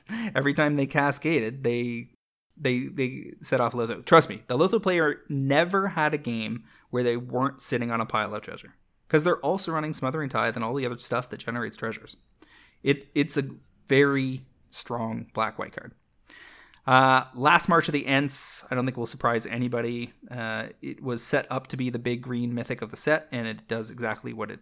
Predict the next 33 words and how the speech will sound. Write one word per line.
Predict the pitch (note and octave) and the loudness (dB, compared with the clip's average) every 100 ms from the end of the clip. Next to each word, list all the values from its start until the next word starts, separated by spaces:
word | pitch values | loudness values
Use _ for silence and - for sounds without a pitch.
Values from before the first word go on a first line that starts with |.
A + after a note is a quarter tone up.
| _ | _
seems | - D3+ C#3+ | -4 -2 0
to | C#3 | 0
do. | C3+ C3 B2+ - - - | 0 0 -2 -6 -20 -2
Can't | - A3 | 2 2
be | F3 | 2
countered, | D#3+ D#3+ D#3 D3+ - | 2 4 4 0 0
costs | D3 C#3+ - - | 4 4 4 0
eight, | B2+ C3 B2+ - - | -4 -6 -6 -12 -8
draw | - C3+ C3 | 4 6 6
cards | - C3 C3 | 4 2 2
equal | C3 | -4
to | B2+ | -6
the | A#2+ | -2
greatest | A#2 A2+ - | 0 0 0
toughness | - C3+ C#3 C3 | 0 0 -2 -2
among | A#2 | -4
creatures | A2+ F#3+ F#3 | -4 -2 -2
you | D#3+ | -2
control, | D3+ - C#3 C3 | -4 0 0 0
then | C3 | 0
put | C3+ C3 | -2 -2
any | C#3 C3 | 0 0
number | B2+ | 0
of | A#2+ | -4
creature | C3 B2+ | -6 -2
cards | B2 A#2 | 0 0
from | B2+ | -2
your | A#2+ | -4
hand | B2 | -2
out | A#2+ | -2
on | A2+ | -2
the | |
battlefield. | A2+ B2 B2 C3 B2 | 0 0 0 0 -2